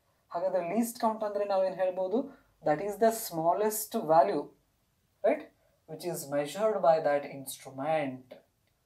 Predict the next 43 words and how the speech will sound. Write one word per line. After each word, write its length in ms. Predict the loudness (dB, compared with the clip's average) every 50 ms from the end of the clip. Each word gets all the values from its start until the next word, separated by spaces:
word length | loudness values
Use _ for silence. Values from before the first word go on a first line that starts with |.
| _ _ _ _ _ _
ಹಾಗಾದ್ರೆ 380 | -12 -6 -2 -2 0 0 0 -2
that 180 | 0 -2 -4
is 120 | -6 -8 -8
the 160 | -4 -2 -2
smallest 640 | -4 -4 -4 0 2 2 4 2 2 0 -2 -2
value. 500 | 4 10 10 10 10 8 0 -2 -2 -4 -4 -10 -20 _ _ _ _ -2
ಆ 160 | 2 2 2 2
smallest 640 | 0 -2 -2 2 2 4 4 4 2 0 -4 0
ವ್ಯಾಲ್ಯೂನ 340 | 2 2 2 2 0 -4 -2
ನಾವೇನಪ್ಪ 420 | 2 2 2 2 0 -4 -2 -2 -2
ಅಂತ 160 | 0 2 2
ಹೇಳಿದ್ರೆ 280 | 2 2 4 8 10
ಆ 40 | 10
ಡಿವೈಸ್‌ನಿಂದ 560 | 10 10 10 10 10 10 10 6 -4 -4 -2
ನಾವು 140 | 0 0 0
measure 340 | 0 0 -2 -2 0 -2 0
ಮಾಡೋಕ್ಕಾಗ್ತೈತಿ. 800 | 2 2 2 6 6 6 6 6 2 -4 -8 -10 -12 -14 -10 -4 -4
ಅದಕ್ಕಿಂತ 460 | -2 -2 -2 -2 0 2 2 2 2
ಕಡಿಮೆ 220 | 0 0 0 0
ನಮ್ಗೆ 200 | -2 -2 0 0
measure 280 | 0 0 0 -2 -2 -2
ಮಾಡೋಕ್ಕಾಗೋದಿಲ್ಲ. 580 | 0 0 0 2 2 2 2 0 -2 0 0 0 0 0 -4 -10 -16 -20 -14 _
For 160 | 2 2 2 2
example, 380 | 2 -4 -4 -2 0 -2 0
ನಾವು 140 | 0 -2 -4
ಸ್ಕೇಲ್ನ 420 | -6 -8 -6 -4 -4 -2 -2 -2
ತಗೊಂಡ್ರೆ 520 | -2 -2 0 0 0 2 4 4 6 6 4 2 0 -6 -18 _ _ -8
ನಾವು 140 | -8 -4 2
ಕಡಿಮೆ 340 | 2 2 4 4 4 2 4
ಕಡಿಮೆ 320 | 4 2 0 0 -2 -4
ಅಂದ್ರೂ 260 | -6 -4 -2 -2 -4
ಝೀರೋ 340 | -2 -2 -4 -2 0 -2 -2
ಪಾಯಿಂಟ್ 280 | 0 -2 -2 -2 -2 -4
ಒನ್ 180 | -6 -6 -6
ಸೆಂಟಿಮೀಟರ್ನ 600 | -8 -8 -8 -8 -8 -8 -8 -8 -6 -6 -4 -6
ಅಷ್ಟೇ 280 | -6 -6 -6 -2 0 0
ನಾನು 200 | 0 0 0 -2
measure 260 | -4 -2 -2 -2 2
ಮಾಡೋಕ್ಕಾಗ್ತೈತಿ. 560 | 4 4 4 4 2 0 0 -4 -6 0 2
ಅದಕ್ಕಿಂತ 440 | 2 2 0 -4 -8 -8 -8 -8 -6
ಕಡಿಮೆ 200 | -6 -8 -8 -8
measure 320 | -8 -8 -6 -6 -6 -4
ಮಾಡೋಕ್ಕಾಗೋದಿಲ್ಲ. 800 | -2 -2 -2 2 0 0 0 0 -2 0 4 4 4 4 2 -12